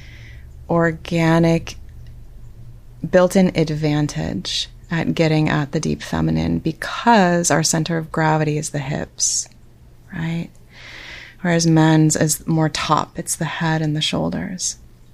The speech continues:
So the wisdom of Soma, the wisdom of the deep, the wisdom that comes through the feet, the pelvis, the belly, right? When we drop down and listen from those spaces.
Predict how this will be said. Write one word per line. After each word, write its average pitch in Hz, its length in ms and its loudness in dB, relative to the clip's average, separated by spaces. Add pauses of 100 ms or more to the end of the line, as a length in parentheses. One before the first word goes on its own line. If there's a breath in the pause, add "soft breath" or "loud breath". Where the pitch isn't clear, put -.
(920 loud breath)
So 160 340 4
the 170 120 6
wisdom 208 480 6
of 185 120 4
Soma, 165 520 4
the 156 100 2
wisdom 175 460 4
of 160 140 0
the 160 80 0
deep, 151 360 -4
the 156 120 0
wisdom 165 440 0
that 160 160 0
comes 156 400 -2
through 156 180 -2
the 156 100 0
feet, - 800 -2
the 165 160 -4
pelvis, 156 800 0
the 160 120 -2
belly, 151 800 2 (240)
right? 165 260 -2
When 165 140 0
we 160 100 2
drop 156 460 0
down 151 320 0
and 147 200 2
listen 151 720 2
from 156 280 -4
those 170 300 0
spaces. - 840 -4